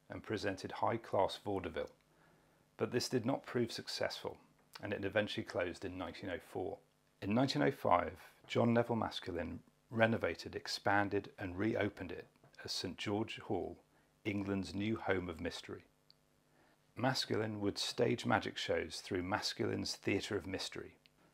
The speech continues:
The theatre also hosted meetings of the Magic Circle. The venue was acquired for the B B C in nineteen thirty-three for broadcasts of vaudeville, comedy and revue shows. It sustained extensive damage during the Blitz in nineteen forty-three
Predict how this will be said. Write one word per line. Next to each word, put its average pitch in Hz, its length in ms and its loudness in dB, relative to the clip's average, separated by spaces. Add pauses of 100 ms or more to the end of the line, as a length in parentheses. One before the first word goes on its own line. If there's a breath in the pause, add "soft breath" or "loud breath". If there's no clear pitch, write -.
The 104 80 0
theatre 135 460 0 (220)
also 123 400 2
hosted - 320 -4
meetings - 440 -8
of 92 100 -12
the 95 80 -4
Magic 85 320 -10
Circle. - 400 0 (560)
The 101 120 2
venue 131 360 4
was 101 160 0
acquired 120 480 4
for - 120 -6
the 104 60 0
B 110 180 4
B 98 100 0
C 92 300 2
in 85 120 0
nineteen 98 380 -2
thirty-three 98 800 -2
for - 160 -8
broadcasts 98 720 -2
of 87 120 -8
vaudeville, 98 600 0
comedy 90 440 -4
and 85 120 -6
revue 85 280 -2
shows. - 500 -8 (720 soft breath)
It 110 160 -2
sustained - 480 2
extensive - 720 0
damage 98 380 2
during 95 180 2
the 87 60 -4
Blitz 92 360 -2
in 82 80 -6
nineteen 87 320 -4
forty-three 104 640 -4